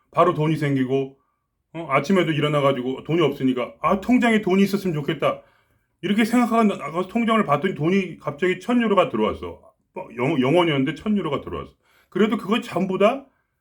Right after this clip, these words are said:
우연이라는 겁니다. 그럴 수 있죠, 당연히. 그걸 누가 증명을 하겠어요, 그죠?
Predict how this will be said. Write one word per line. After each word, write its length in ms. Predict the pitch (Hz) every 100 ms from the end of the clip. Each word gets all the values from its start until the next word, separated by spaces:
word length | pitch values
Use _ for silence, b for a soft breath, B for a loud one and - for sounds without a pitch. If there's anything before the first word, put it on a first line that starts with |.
| _ 117
우연이라는 520 | 143 208 202 127 85
겁니다. 360 | 73 73 78 78 _ _ _ _ _ _ _ _ _ _ _
그럴 180 | 175 190
수 140 | -
있죠, 120 | 135
당연히. 440 | - 92 92 76 73 _ _ _ _ -
그걸 180 | 254
누가 160 | 202 185
증명을 380 | 156 156 147 123
하겠어요, 320 | 104 82 92
그죠? 320 | 107 160 -